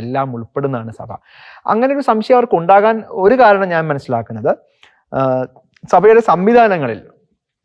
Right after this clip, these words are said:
അല്ലെങ്കിൽ നമ്മുടെ ഇടവകകളിലൊക്കെയുള്ള തീരുമാനങ്ങളിൽ, നമ്മുടെ ഓരോ സിസ്റ്റവും റൺ ചെയ്യുന്ന ഇടങ്ങളിൽ എത്രത്തോളം പ്രാതിനിധ്യം അൽമായർക്ക് ഉണ്ട് അല്ലെങ്കിൽ അൽമായർക്ക് പ്രാതിനിധ്യം ഉണ്ടോ എന്ന ചോദ്യമൊക്കെ ചേർത്താണ് ഇതിനെ വായിക്കുക. ഇതിനെ,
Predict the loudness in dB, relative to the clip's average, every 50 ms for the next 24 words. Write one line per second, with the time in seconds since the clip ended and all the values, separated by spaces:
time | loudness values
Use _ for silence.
0 | _ _ _ _ _ -12 -8 -8 -6 -6 -4 -4 -4 -2 0 0 0 0 0 -2
1 | -2 0 -2 -2 -2 -2 -4 -4 -4 -6 -6 -8 -10 -8 -8 -8 -8 -6 -8 -6
2 | -6 -4 -4 -4 -4 -4 -4 -6 -6 -6 -8 -8 -10 _ -12 -10 -10 -6 -4 -4
3 | -4 -6 -8 -8 -8 -6 -4 -2 -2 -4 -4 -8 -14 -16 -16 -18 _ _ -4 -2
4 | -2 -2 -4 -4 -4 -4 -4 -2 -2 -2 -2 -2 -4 -6 -6 -8 -8 -10 -8 -10
5 | -10 -12 _ _ _ _ _ _ -10 -10 -8 -6 -6 -6 -4 -2 -2 -2 -2 -2
6 | 0 0 2 2 2 2 0 -2 -8 -8 -8 -8 -8 -6 -4 -2 -2 -2 -2 -2
7 | -2 0 2 2 2 2 2 0 -2 -2 -4 -6 -6 _ _ _ _ _ _ _
8 | _ _ _ _ _ _ _ -10 -6 -6 -4 -4 -4 -6 -6 -8 -10 _ _ _
9 | _ -14 -12 -4 -4 -2 -2 -2 -2 0 0 0 0 -4 -4 -2 0 0 0 0
10 | -4 -4 -4 -4 -6 -4 -8 -6 -6 -2 2 2 2 2 0 -8 -20 -20 -20 -20
11 | _ _ -6 0 0 2 4 6 4 6 4 4 2 2 0 0 -2 -2 -2 2
12 | 4 4 6 4 4 2 2 2 0 2 2 0 -2 -4 -4 -4 -4 -4 -2 0
13 | 0 0 0 -2 -6 -10 -12 -12 -12 _ _ _ _ _ _ _ -18 -14 -10 -4
14 | -2 0